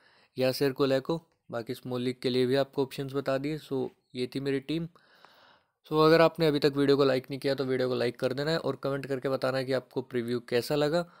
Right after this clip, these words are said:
और अगर कुछ फीडबैक या सजेशंस है तो वो भी ज़रूर बताना हमें कमेंट सेक्शन में। बाकी अगर आप पहली बार YouTube चैनल पर आएँ तो चैनल को सब्सक्राइब कर लेना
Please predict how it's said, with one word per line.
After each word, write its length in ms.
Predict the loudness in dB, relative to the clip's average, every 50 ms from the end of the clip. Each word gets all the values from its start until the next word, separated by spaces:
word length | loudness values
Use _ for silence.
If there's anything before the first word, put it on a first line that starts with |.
| _ _ -12
और 140 | -8 -6
अगर 140 | -4 -4 -4
कुछ 180 | -4 -6 -6 -8
फीडबैक 560 | -8 -8 -6 -6 -4 -2 0 -2 -2 -2 -4
या 60 | -6
सजेशंस 680 | -6 -6 -8 -8 -8 -10 -12 -10 -10 -10 -10 -8 -2 0
है 160 | 2 2 2
तो 180 | 0 0 -2 0
वो 160 | 0 0 -2
भी 120 | -2 -2 -2
ज़रूर 260 | -2 -2 -2 -2 -2
बताना 260 | -2 -4 -4 -4 -4
हमें 160 | -4 -4 -4
कमेंट 280 | -4 -4 -4 -4 -6 -8
सेक्शन 340 | -8 -10 -10 -8 -8 -6 -6
में। 140 | -6 -6 -8 _ -16 -20 -20 -20 -20 -20 -20 _ _ _ _ _ _ _ _ _ _ _ _ _ _ _ _ _ _ -6
बाकी 280 | -6 -4 -2 0 -2 -2 -2 _ -2
अगर 180 | 0 2 2
आप 140 | 0 0 0 0
पहली 200 | 0 2 2 2
बार 160 | 2 2 0
YouTube 300 | 0 -2 -2 -4 -4 -2
चैनल 180 | -2 -2 -2
पर 180 | 0 0 2 2
आएँ 200 | 2 0 0 -4 -8 _ _ _ _
तो 220 | -6 -4 -4 -4 -4
चैनल 240 | -2 -4 -4 -2
को 80 | -2 -4
सब्सक्राइब 480 | -4 -6 -8 -8 -2 0 2 2 2 0
कर 160 | 0 0 0
लेना 280 | 0 0 -2 -2 -4